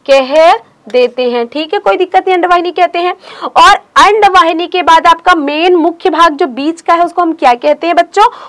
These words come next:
उसको हम कहते हैं गर्भाशय कहते हैं। ये हम लिख देते हैं यहाँ पर क्या? गर्भाशय, ठीक है, गर्भाशय हो गया, ठीक। अब देखिए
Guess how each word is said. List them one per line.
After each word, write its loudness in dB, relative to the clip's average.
उसको -2
हम -4
कहते -6
हैं 0
गर्भाशय 2
कहते -4
हैं। -8
ये 0
हम -2
लिख -2
देते -4
हैं -2
यहाँ -2
पर 0
क्या? 2
गर्भाशय, 0
ठीक -8
है, 0
गर्भाशय -2
हो 0
गया, -2
ठीक। 0
अब 2
देखिए 2